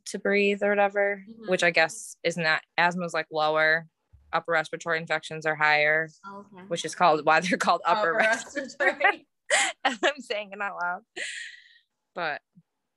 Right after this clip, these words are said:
Speaker 2: Wow.
Speaker 1: it was,
Speaker 2: And
Speaker 1: and luckily Allie was awake driving
Speaker 2: <laughs>
Speaker 1: home for eighteen hours.
Speaker 2: Oh my God, it was miserable.
Speaker 1: I'm, like, panicking, like, well, now I'm sitting awake at two in the morning, not knowing what to do. <laughs>
Speaker 2: Alex looks over and he goes,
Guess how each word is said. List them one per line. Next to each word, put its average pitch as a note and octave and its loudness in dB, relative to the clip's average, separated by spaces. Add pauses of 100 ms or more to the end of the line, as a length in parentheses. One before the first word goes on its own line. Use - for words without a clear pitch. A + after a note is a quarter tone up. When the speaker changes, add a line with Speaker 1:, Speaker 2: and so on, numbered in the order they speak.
(160)
Speaker 2:
Wow. E3+ -14
Speaker 1:
it G3+ -16
was, F3 -16 (1300)
Speaker 2:
And G3 0
Speaker 1:
and - -
luckily F3+ 4
Allie E3+ 4
was E3+ -4
awake F3 -4 (140)
driving F3 2
Speaker 2:
<laughs> - -6
Speaker 1:
home E3+ -4 (100)
for F3 2
eighteen F#3+ -2
hours. B3 0 (540)
Speaker 2:
Oh - -16
my F#3 -8
God, E3+ -4
it F3 -6
was G3+ -12
miserable. - -4
Speaker 1:
I'm, A#3+ 2
like, A3+ -4 (160)
panicking, G#3+ -2
like, G3+ -6
well, F#3+ -2
now F#3+ 2
I'm G#3+ 0
sitting G#3 -6
awake F3+ -4
at D3 0 (140)
two F3 -6
in D#3 -10
the F3+ -8
morning, E3 -4
not F3 2
knowing F3+ 2
what F#3+ -2
to A#3 -6
do. A#3+ 4
<laughs> F#4+ -2 (500)
Speaker 2:
Alex G#3+ 0
looks C4+ -12
over A3+ -4
and A3+ -4
he A3+ -8
goes, F#3+ -6